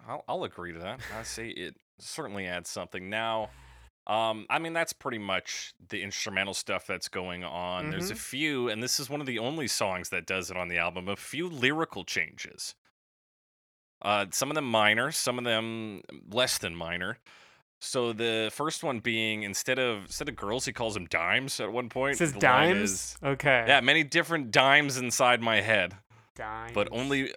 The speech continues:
Speaker 1: and, and he switches it around, head and bed. So in the
Speaker 2: Yes.
Speaker 1: original, it's many girls inside my bed. He says inside my head, but only one or two inside my bed.
Speaker 2: So does he, is it like dames?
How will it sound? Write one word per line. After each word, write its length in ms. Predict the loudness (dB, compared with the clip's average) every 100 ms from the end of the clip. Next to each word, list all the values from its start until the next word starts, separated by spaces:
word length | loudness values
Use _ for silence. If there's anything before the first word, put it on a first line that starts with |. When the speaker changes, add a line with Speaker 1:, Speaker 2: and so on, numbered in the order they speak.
| 2 4
Speaker 1:
and, 140 | 6
and 120 | 6 4
he 60 |
switches 380 | 2 0 0 0
it 80 | 2
around, 340 | 4 4 4
head 200 | 4 4 4
and 100 | 2
bed. 260 | 4 2 -2
So 160 | 2
in 120 | 4 4
the 60 |
Speaker 2:
Yes. 100 | 0
Speaker 1:
original, 340 | 0 0 -2 -2
it's 180 | -4 -4
many 300 | 0 0 0
girls 320 | 0 -2 -4
inside 320 | 0 0 2
my 120 | 0
bed. 320 | 2 2 2
He 160 | -2 -6
says 280 | -2 -2 -2
inside 380 | -4 0 0 2
my 140 | 0
head, 320 | 4 4 2 -4 _ -20 _ _
but 120 | -2 -2
only 320 | -2 -2 -2
one 180 | 0 0
or 80 | 0
two 320 | 2 2 2
inside 380 | -2 0 2 0
my 120 | -2
bed. 380 | 4 6 6 2 _ _ _ _ _ _ _ _ _
Speaker 2:
So 100 | -8
does 220 | -6 -6
he, 220 | -4 -4 -8 _ -2
is 140 | 2
it 100 | 4
like 240 | 4 4
dames? 640 | -2 -4 -4 -10 -14 -18